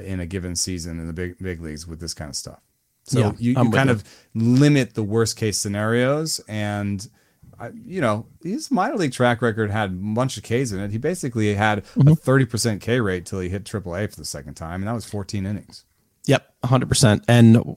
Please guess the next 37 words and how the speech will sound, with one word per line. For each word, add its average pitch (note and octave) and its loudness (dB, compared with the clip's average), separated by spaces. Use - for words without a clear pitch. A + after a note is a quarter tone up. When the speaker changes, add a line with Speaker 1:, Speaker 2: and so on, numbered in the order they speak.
Speaker 2:
fascinating, A#2 6
too, D3+ 6
is A#2 4
the A2+ 2
movement A#2+ 6
profiles A2 4
have G#2 -2
changed A2+ 4
because A2+ 2
of G#2 2
the A2 4
environmental G#2 6
factors G2+ 0
coming A2 0
out G2 4
of G2 -2
the - -6
P - -2
C - -4
H, - -8
um, G#2+ 6
or B2+ 8
the A2+ 8
P A#2+ 8
C A2 8
L, G2 6
excuse G2+ 2
me, A2 2
Pacific - -4
Coast G#2 2
League. A2 -4
Um, B2+ 6
lastly, C3 4
you're D3+ 6
in D3+ 6
an D3 8
elevator, B2 6